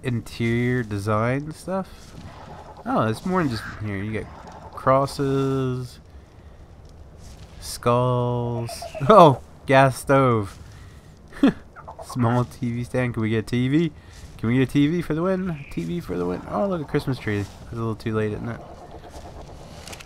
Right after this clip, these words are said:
Um, all that good stuff. I've had to update my storage a little bit more 'cause it's tons of storage. I got my stuff set up here. The, uh, smithery. Oh my god.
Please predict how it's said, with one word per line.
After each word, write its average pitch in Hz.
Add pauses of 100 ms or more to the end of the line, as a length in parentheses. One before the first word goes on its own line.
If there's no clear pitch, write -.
(260)
Um, 104 (180)
all 123
that 113
good 110
stuff. 107
I've 113
had 131
to 131
update 131
my 117
storage 135
a 131
little 131
bit 123
more 123
'cause 98
it's 95 (280)
tons 107
of 101
storage. 107 (480)
I 117
got 117
my 101
stuff 135
set 131
up 120
here. 127 (840)
The, 104
uh, 95
smithery. 127 (260)
Oh - (100)
my 104 (140)
god. 135